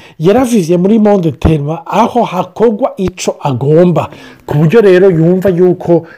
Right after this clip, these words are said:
ari ikintu kigoye kumva yuko yogira, eh, yo, yo, yo, yokurikiza amategeko. Hama kuri iki kintu, eh, ikindi nagomba kongera ko, eh, kuri iki kintu ca, mm,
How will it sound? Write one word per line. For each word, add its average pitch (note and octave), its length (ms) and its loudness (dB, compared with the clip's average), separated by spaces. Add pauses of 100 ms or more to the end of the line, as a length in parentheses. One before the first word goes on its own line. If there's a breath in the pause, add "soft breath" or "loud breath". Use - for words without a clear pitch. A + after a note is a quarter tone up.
(140 loud breath)
ari G#3 140 0
ikintu - 280 -2
kigoye D3 800 0 (460 loud breath)
kumva G3 320 0
yuko F#3 360 2
yogira, D#3 580 -2 (840)
eh, D#3 280 2
yo, F3 80 4
yo, F3+ 200 -2
yo, F#3 220 2
yokurikiza F3 580 0
amategeko. C#3 600 -4 (440 loud breath)
Hama A#3+ 340 0
kuri - 360 -2
iki A3 180 -2
kintu, F3 540 2 (100)
eh, D#3+ 320 2
ikindi C4 300 -4
nagomba E3 300 -2
kongera D3 380 -2
ko, F3 400 -2 (360 loud breath)
eh, D3 140 -4
kuri A3 180 -4
iki C#3+ 160 -14
kintu D3+ 240 -6
ca, C#3+ 840 -6
mm, C#3 180 -10